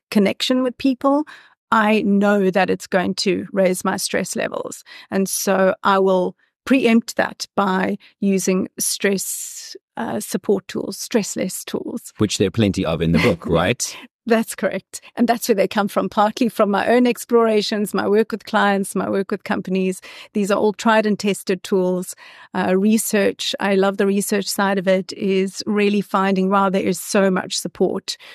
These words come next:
Speaker 1: for the body-mind connection and for drawing on. Stress less not only draws on the body, we also access the tools for the mind, which could be mindfulness, in other words, living more in the present moment,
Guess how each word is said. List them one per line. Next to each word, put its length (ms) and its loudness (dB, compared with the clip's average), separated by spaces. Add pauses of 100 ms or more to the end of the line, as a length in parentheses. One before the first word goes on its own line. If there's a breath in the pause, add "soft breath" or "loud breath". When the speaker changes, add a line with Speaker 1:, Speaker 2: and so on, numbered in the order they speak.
(100)
Speaker 1:
for 640 2
the 220 0
body-mind 640 0
connection 640 -2
and 220 -2
for 220 0
drawing 400 2
on. 240 0 (280 loud breath)
Stress 440 0
less 180 4
not 180 2
only 240 4
draws 300 0
on 80 0
the 100 0
body, 420 0
we 340 0
also 400 2
access 680 -4
the 180 -2
tools 560 0
for 260 -2
the 100 2
mind, 500 0 (240 loud breath)
which 260 0
could 260 2
be 320 0 (300 soft breath)
mindfulness, 760 2
in 80 0
other 160 0
words, 260 -2 (220)
living 440 2
more 140 4
in 80 2
the 60 0
present 360 0
moment, 460 0